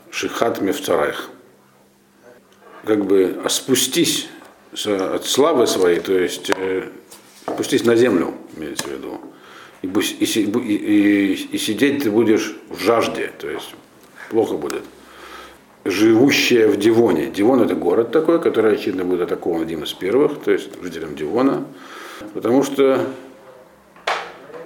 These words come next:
тот, кто уничтожит Моав, пришёл к тебе и разрушил все твои крепости.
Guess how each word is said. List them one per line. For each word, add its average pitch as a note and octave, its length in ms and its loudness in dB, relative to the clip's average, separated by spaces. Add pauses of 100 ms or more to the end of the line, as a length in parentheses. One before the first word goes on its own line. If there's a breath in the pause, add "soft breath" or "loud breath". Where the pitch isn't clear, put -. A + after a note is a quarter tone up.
(140)
тот, B2+ 200 2
кто - 140 0
уничтожит B2 500 4
Моав, A#2 360 4 (680)
пришёл G#2 360 2
к - 80 -4
тебе D3+ 460 2 (1200 loud breath)
и A2 340 6
разрушил A#2+ 400 4
все A2+ 160 2
твои F2 220 0
крепости. - 560 -6